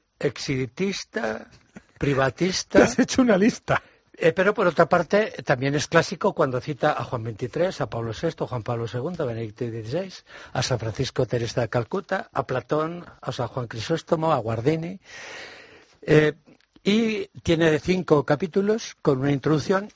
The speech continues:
Speaker 1: y una introducción sobre la alegría. Es como una meditación sobre la alegría, con una ristra o un, una hilatura de textos bíblicos del Antiguo y del Nuevo Testamento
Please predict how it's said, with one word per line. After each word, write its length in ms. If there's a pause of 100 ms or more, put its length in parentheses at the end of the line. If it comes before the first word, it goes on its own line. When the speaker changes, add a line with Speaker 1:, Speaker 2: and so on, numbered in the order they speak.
Speaker 1:
y 80
una 420
introducción 480
sobre 300
la 120
alegría. 440
Es 240
como 180
una 140
meditación 600
sobre 360
la 120
alegría, 540 (440)
con 200
una 200
ristra 580 (380)
o 360
un, 880 (120)
una 260
hilatura 720 (340)
de 160
textos 560
bíblicos 720
del 240
Antiguo 580
y 80
del 180
Nuevo 200
Testamento 800